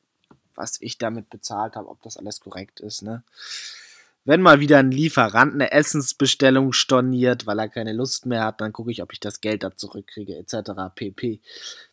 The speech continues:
Dann habe ich die Instagram-App. Ja, gut, die nutze ich jetzt nicht so furchtbar viel, da lade ich immer mal wieder was hoch.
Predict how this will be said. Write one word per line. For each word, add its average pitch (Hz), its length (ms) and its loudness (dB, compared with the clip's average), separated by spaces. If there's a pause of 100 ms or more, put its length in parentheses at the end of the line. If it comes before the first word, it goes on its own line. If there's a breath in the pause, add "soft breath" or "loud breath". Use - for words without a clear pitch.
(120)
Dann 135 120 2
habe 147 120 6
ich 139 80 -4
die 139 120 -4
Instagram-App. 151 1080 2 (1400)
Ja, 117 540 2
gut, 120 420 -8 (640)
die 120 80 -6
nutze 120 300 -6
ich - 60 -10
jetzt 120 200 -4
nicht 123 260 -8
so 143 200 2
furchtbar 131 460 -2
viel, 123 260 -6
da 113 80 -4
lade 113 260 -2
ich 110 80 -12
immer 113 180 -6
mal 107 200 -6
wieder 104 220 -8
was 98 200 -8
hoch. 123 300 -8